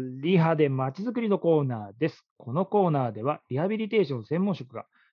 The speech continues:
ラジオでまちづくりを聞いているあなたに、いつまでも健康でいられるようなお役立ち情報をお届けするコーナーです。今回は地域を明るくするリハビリテーション専門職の会の小野ちゃんと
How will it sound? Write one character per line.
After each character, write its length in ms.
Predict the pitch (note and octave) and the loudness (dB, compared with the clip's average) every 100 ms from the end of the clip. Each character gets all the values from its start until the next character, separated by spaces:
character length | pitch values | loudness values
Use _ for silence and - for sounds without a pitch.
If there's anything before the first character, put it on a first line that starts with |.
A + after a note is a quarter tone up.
| _ | _
ラ 200 | C3 D3 | 2 4
ジ 160 | E3 D3+ | 4 4
オ 140 | C#3+ | 4
で 100 | B2 | 2
ま 160 | A2+ A2 | -2 -6
ち 120 | G#2+ | -6
づ 120 | F3+ | -6
く 120 | G#3 G#3+ | -2 2
り 100 | F3+ | 4
を 80 | |
聞 160 | C3+ C3+ | 2 -2
い 60 | A#2+ | -2
て 80 | |
い 60 | B2 | -2
る 120 | A#2+ | -4
あ 120 | - F3 | -2 -2
な 80 | |
た 100 | A3 | 0
に、 140 | E3+ C3 _ _ _ - | -2 -4 _ _ _ -8
い 100 | C#3+ | -6
つ 160 | D3 | -2
ま 140 | C3 A#2 | -2 -4
で 120 | A2 | -2
も 160 | C#3+ D3 | -2 0
健 260 | C3 E3 | 0 0
康 200 | F#3 F3+ | 2 2
で 80 | F3 | 2
い 180 | E3+ E3 | 2 4
ら 140 | D#3 | 4
れ 120 | D3+ D3+ | 4 2
る 160 | D3 | 0
よ 200 | D3 C3+ | 0 -2
う 40 | G#2+ | -2
な 160 | D3+ - | -6 -4
お 80 | C3 | -2
役 240 | F3 A3 | -2 -2
立 220 | G#3 G3 | -6 -6
ち 20 | |
情 160 | G3+ G#3 | -2 -2
報 160 | D3+ F#3 | 0 -2
を 40 | |
お 40 | |
届 280 | C#3+ B2+ A#2+ | -2 -4 -8
け 40 | A2 | -12
す 60 | |
る 80 | A2+ | -6
コ 220 | C#3 B2 | -2 -2
ー 40 | A2 | -4
ナ 220 | G2+ G2+ | -10 -4
ー 40 | G#2 | -2
で 80 | |
す。 160 | A3+ - _ _ _ _ | -2 -4 _ _ _ _
今 300 | - C#3+ C3+ | -2 0 0
回 260 | - G2+ G2+ | -4 -10 -4
は 200 | C3 D#3 _ | -4 -4 _
地 160 | - C3+ | -4 -2
域 160 | A2 | -2
を 160 | A2+ G#2 | -6 -6
明 80 | G#2+ | -10
る 80 | G2+ | -14
く 100 | - | -8
す 80 | - | -2
る 120 | G3 | 0
リ 100 | C#3+ | 2
ハ 80 | C#3 | 0
ビ 80 | C#3 | 0
リ 100 | C#3 | 0
テ 160 | C#3+ | 0
ー 40 | A2+ | -2
シ 100 | A2 | -6
ョ 20 | |
ン 80 | G#2 | -8
専 180 | E3+ | -2
門 120 | F#3+ E3 | 0 0
職 160 | C#3 | -4
の 80 | B2 | -6
会 120 | A#2 | -6
の 140 | G#2+ G#2+ | -6 -4
小 80 | |
野 80 | D3+ | -2
ち 60 | E3+ | 0
ゃ 80 | F3 | 0
ん 80 | |
と 240 | E3 F3+ | 2 0